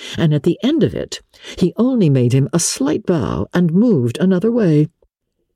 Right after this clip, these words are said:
Mister Collins then returned to Elizabeth. "I have no reason, I assure you," said he, "to be dissatisfied with my reception. Mister Darcy seemed much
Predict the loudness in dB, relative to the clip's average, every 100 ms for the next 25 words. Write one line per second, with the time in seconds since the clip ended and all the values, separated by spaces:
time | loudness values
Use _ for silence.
0 | _ _ _ _ -2 -2 -2 -2 0 2
1 | 2 0 -2 0 0 0 -2 -4 -2 -2
2 | 0 -4 -4 -4 0 0 0 -2 -4 -10
3 | _ _ _ _ _ _ _ _ _ _
4 | _ _ -12 -6 -4 -4 -6 0 2 4
5 | 4 4 2 0 -2 -4 -4 -4 -4 -4
6 | -4 -4 -4 -4 -4 -2 -4 -6 _ _
7 | _ _ -6 -4 -2 -4 -6 _ _ -20
8 | -10 -2 0 2 2 2 0 -2 -4 -4
9 | -2 -2 -2 -6 -6 -2 -2 -2 -4 -4
10 | -4 -6 -4 -4 -6 _ _ -18 -14 -2
11 | 4 4 2 0 0 0 -2 -2 0 0
12 | 2 2 2 4 4 4 2 -4